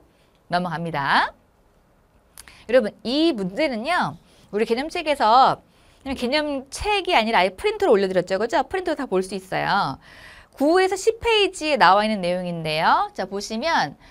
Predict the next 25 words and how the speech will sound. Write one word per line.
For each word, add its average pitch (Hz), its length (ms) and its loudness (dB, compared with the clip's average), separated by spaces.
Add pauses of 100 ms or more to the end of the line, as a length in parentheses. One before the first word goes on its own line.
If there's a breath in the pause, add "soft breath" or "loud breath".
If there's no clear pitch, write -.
(180 loud breath)
자, 247 160 2
고구려에서 277 1080 4
지금 269 460 -4
왕의 247 380 4
이름이 277 380 -2 (120)
쌤의 381 340 -2
교재는 262 640 -2
비어 233 300 0
있는데 196 600 -2 (320 loud breath)
수업을 392 400 0
들으시면 262 460 -4
이게 196 140 0
다 190 80 2
채워지게 415 580 0
돼 170 120 0
있어요. 151 540 -6 (380 loud breath)
여기 220 120 4
소수리망 381 760 2
직위 240 360 0
아래 196 160 6
들어가는 202 760 0
그 240 340 2
내용이 202 400 4
바로 214 420 0
여기에 214 420 2